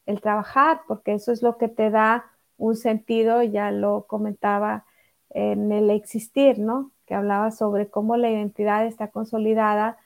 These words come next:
con estos dos factores. Cuando hablamos de que las sociedades se van volviendo cada vez más complejas y no hay un lugar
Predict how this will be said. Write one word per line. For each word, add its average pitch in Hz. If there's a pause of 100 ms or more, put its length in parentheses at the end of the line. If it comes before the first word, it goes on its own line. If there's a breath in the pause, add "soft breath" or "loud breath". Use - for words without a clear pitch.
(300 soft breath)
con 208
estos 214
dos 208
factores. 208 (1600)
Cuando 262
hablamos 285
de 285
que 277
las 233 (160)
sociedades 240
se 285
van 240
volviendo 262
cada 247
vez 247
más 247
complejas 240
y 220
no 220
hay 247
un 254
lugar 233